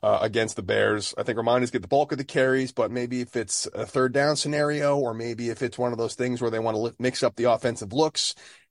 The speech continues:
they think that they're out there with Stevenson, they're running in, they're out there with, with Pierre Strong, Kevin Harris, they're passing it,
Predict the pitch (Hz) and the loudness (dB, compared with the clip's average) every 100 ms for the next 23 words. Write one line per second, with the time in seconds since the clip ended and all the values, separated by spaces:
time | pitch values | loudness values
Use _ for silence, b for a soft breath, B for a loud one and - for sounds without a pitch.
0 | - 113 113 131 131 123 - 95 113 113 | -4 -4 2 2 4 0 0 -2 2 4
1 | 120 123 117 107 - 143 151 143 139 135 | 4 4 2 0 -4 -4 -2 -2 -2 0
2 | 113 135 143 143 139 117 113 110 117 117 | 2 2 2 0 -2 -2 -2 -2 0 -2
3 | 113 110 101 98 - 107 - - 120 117 | 0 0 -2 -10 -8 -8 -6 0 0 2
4 | 123 120 110 110 117 139 135 107 - 160 | 2 2 0 -4 0 0 2 -2 0 0
5 | 165 160 160 | 2 0 -2